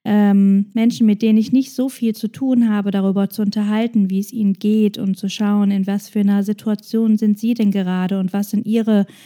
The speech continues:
Herausforderungen und, ähm,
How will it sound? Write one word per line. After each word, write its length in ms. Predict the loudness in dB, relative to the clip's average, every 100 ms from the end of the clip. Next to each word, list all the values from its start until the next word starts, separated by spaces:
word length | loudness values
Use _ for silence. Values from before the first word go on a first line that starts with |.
| -20 _
Herausforderungen 1300 | 0 4 4 2 -2 0 0 0 -2 -2 0 -2 -4 _ -20 -20 _
und, 640 | -2 0 2 2 -2 -6
ähm, 640 | -4 0 0 2 2 0